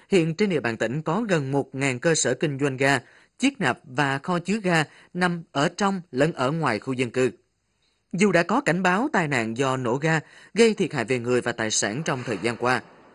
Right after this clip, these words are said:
tuy nhiên vẫn còn đó những ẩn họa khôn lường.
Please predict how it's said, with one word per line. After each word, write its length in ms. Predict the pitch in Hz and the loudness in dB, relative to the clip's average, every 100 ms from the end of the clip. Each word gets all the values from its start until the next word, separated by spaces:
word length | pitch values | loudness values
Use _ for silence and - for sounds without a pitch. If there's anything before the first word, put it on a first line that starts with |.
| _ - | _ -2
tuy 120 | 147 | 0
nhiên 260 | 113 123 104 - - | 0 -2 -4 -14 -18
vẫn 280 | 147 123 180 | -4 -2 0
còn 180 | 214 139 | 0 0
đó 260 | 135 170 277 | 0 0 0
những 200 | 185 156 | 0 -2
ẩn 200 | - 127 | -4 -4
họa 420 | 185 214 160 117 - - | -2 0 2 2 -2 -2
khôn 160 | 175 135 | 0 2
lường. 200 | 117 | 2